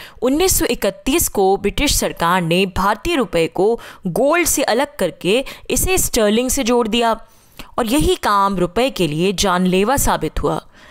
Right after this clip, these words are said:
क्योंकि उस समय स्टर्लिंग को कोई पूछता भी नहीं था। इस मुद्रा की हालत काफ़ी खस्ता थी। एक और बड़ा झटका भारत को तब लगा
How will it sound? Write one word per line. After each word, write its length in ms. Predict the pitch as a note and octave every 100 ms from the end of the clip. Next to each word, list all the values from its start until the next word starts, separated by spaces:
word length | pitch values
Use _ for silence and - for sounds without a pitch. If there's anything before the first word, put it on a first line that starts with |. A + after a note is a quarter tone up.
| - -
क्योंकि 200 | F3 G3 -
उस 120 | -
समय 360 | - C4+ C4 B3+
स्टर्लिंग 540 | - C4+ C#4 E4 E4
को 80 | D4+
कोई 240 | - E4+
पूछता 460 | E4+ B3+ B3+ - C#4+
भी 140 | A3+
नहीं 200 | E3 D3
था। 340 | - - - _ _ - _ _ _ -
इस 140 | -
मुद्रा 280 | F3+ D#3 A#3
की 180 | C4 G#3+
हालत 440 | E3 D3+ F3+ C4 -
काफ़ी 320 | C4 B3 C4
खस्ता 420 | G3+ - - C3+ -
थी। 260 | - - - _ _ _ _ _ _ _ - - - -
एक 160 | E4
और 180 | D4+ F#4+
बड़ा 220 | F#4 F4
झटका 400 | D4+ G3 - G3
भारत 320 | G3 F#3 G3
को 120 | - D#4
तब 260 | - D#4
लगा 360 | B3+ F#3 -